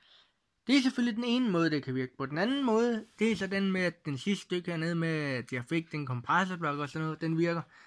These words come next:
den er der. Jamen, den, den kan jo sådan set også virke alene, ikke? <clears throat> Men så er der det der tre, seks og ni, der ligger begravet i den her hornindføring her.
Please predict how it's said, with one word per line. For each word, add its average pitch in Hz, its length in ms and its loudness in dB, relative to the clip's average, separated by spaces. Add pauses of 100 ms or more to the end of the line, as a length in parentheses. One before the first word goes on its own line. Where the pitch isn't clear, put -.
(120)
den 165 140 0
er 165 120 4
der. 160 80 2 (440)
Jamen, 160 160 -2
den, 233 200 0 (180)
den 226 180 4
kan 240 120 2
jo 196 100 2
sådan 202 180 -4
set 226 280 -2
også 214 280 4
virke 190 240 4
alene, 151 380 0
ikke? - 200 -8 (640)
<clears throat> 196 360 2 (2000)
Men 208 120 4
så 233 120 6
er 262 140 10
der 277 120 4
det 233 140 0
der 233 120 4
tre, 233 300 4
seks 214 340 0
og 190 60 0
ni, 202 200 4
der 175 100 4
ligger 175 380 2
begravet 160 600 2
i 147 80 0
den 160 140 0
her 175 120 2
hornindføring 156 680 0
her. 107 140 -6